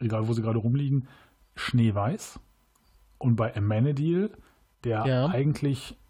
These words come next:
Speaker 1: also Lucifer wi-, ist ja, ich sag mal jetzt ganz plakativ, das Böse, hat aber schneeweiße Flügel und Amenadiel, der mehr zu den, äh, Guten gezählt werden kann, wenn man jetzt mal so in Schwarz-Weiß denkt, hat halt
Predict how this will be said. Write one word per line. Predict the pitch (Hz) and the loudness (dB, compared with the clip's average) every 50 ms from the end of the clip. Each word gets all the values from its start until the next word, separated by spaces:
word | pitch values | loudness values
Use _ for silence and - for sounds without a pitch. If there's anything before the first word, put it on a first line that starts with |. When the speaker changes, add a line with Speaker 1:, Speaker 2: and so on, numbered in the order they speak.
| - _ - - - - | -20 _ -20 -20 -14 -6
Speaker 1:
also | - 113 117 | -2 2 2
Lucifer | 139 175 - - 185 - - 123 117 | 2 2 2 0 -2 -2 -2 -2 -2
wi-, | 135 - - - | -4 -6 -8 -10
ist | - 110 - | -8 -4 -2
ja, | 127 120 117 - | -2 -2 -4 -4
ich | - - | -8 -8
sag | 120 - - | -6 -2 0
mal | 120 107 | 0 0
jetzt | 110 104 - - | 0 -2 -2 -2
ganz | 120 123 - | -2 -2 -2
plakativ, | - - 120 - 110 - - 131 123 - - - - | -2 -4 -4 -4 -4 -4 -4 -4 -4 -6 -10 -10 -6
das | - 104 90 85 98 92 | -4 -4 -2 -2 -2 0
Böse, | 110 107 107 117 131 165 190 151 - | 2 4 4 4 4 2 0 0 -2
hat | - - | -4 -6
aber | 113 104 98 - - - - - - - - - - - _ _ - - - | -4 -4 -4 -4 -6 -12 -20 -20 -20 -20 -20 -20 -20 -20 _ _ -12 -6 -2
schneeweiße | - 113 110 113 120 120 110 95 98 95 101 113 117 - - 160 165 165 147 | 2 4 4 4 4 4 2 0 0 0 0 -2 -2 -2 -2 -2 -2 -2 -4
Flügel | - - - 180 185 180 196 196 202 - | -6 -4 -2 -2 0 0 0 -2 -2 -2
und | - 127 - - | -2 -2 -2 0
Amenadiel, | 123 104 110 117 127 143 151 135 131 135 143 139 123 | 0 0 2 2 2 2 2 0 0 0 2 2 2
der | 120 120 113 113 110 | 2 2 0 0 2
mehr | 107 110 113 117 120 120 | 2 2 4 2 2 0
zu | - - - 120 | -4 -6 -4 -4
den, | 110 113 113 110 107 104 101 98 92 87 92 | 0 0 2 2 4 2 2 2 0 -2 -4
äh, | 95 95 95 95 92 - _ _ _ | -4 -2 -2 -4 -4 -6 _ _ _
Guten | - - 123 139 139 - 170 165 165 165 160 147 127 - - _ _ _ _ _ - - - | -2 0 0 0 0 2 2 4 4 4 4 2 0 -4 -8 _ _ _ _ _ -20 -16 -12
gezählt | - 120 - - - 127 139 139 - | -12 -12 -8 -2 0 0 0 0 0
werden | 139 131 131 127 123 120 110 101 92 - | 0 0 2 2 4 4 4 2 0 -2
kann, | - - 123 135 156 165 165 156 - - _ _ _ - _ _ _ _ _ _ _ _ _ _ _ _ _ _ _ _ - | -2 0 2 2 4 2 2 0 -4 -10 _ _ _ -20 _ _ _ _ _ _ _ _ _ _ _ _ _ _ _ _ -4
wenn | 110 | -2
man | 110 113 104 | 0 0 0
jetzt | 110 - - | 0 0 0
mal | 110 | 0
so | 101 117 | 2 2
in | 117 107 | 0 0
Schwarz-Weiß | - - 107 104 - - 110 113 120 - | -2 0 -2 -4 -2 -2 -2 -2 -2 0
denkt, | - 135 131 131 - - - - - | 0 0 0 0 -2 -6 -18 -20 -14
hat | - - - - | -10 -8 -4 0
halt | 117 117 113 113 107 - | 2 2 2 2 0 -4